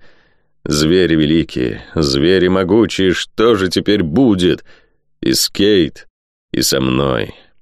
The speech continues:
Сколько я так проваляюсь? А потом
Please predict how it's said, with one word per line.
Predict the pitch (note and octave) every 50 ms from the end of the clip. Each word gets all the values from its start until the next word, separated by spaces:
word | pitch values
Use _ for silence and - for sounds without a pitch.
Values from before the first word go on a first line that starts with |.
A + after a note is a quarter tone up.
| _ _ _ _ _ _ _ _ _ _ _ _ _ _
Сколько | - - - - C#3+ A#2+ F2+ - E2
я | E2 D#2+
так | - D#2+ C#2
проваляюсь? | - - F#2 G#2 G#2+ F2+ C2+ A1 G1+ G1+ - - - - - _ _ _ _ _ _ _ _ _ _ _ _ _ _ _ _ _
А | - C#2+ C2+
потом | - B1+ - C2+ D#2 G2+ A2 A#2 A2 G#2+